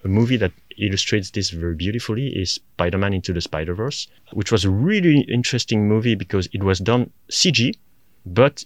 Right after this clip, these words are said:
it tried to emulate the two D look. And not just about the look, but also even at the frame rates. Like, most of the time, if you watch a Pixar movie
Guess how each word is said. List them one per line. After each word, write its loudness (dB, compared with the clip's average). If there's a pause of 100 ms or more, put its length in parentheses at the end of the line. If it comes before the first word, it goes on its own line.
it -2 (120)
tried 4
to 0
emulate 4
the -4
two 2
D 4
look. -4 (280)
And 4
not 4
just 2
about 2
the 2
look, 2
but 2
also 4
even 0
at 0
the -4
frame 0
rates. -6
Like, -4
most 2
of 0
the 0
time, 0
if -4
you -4
watch -4
a -12
Pixar -2
movie -2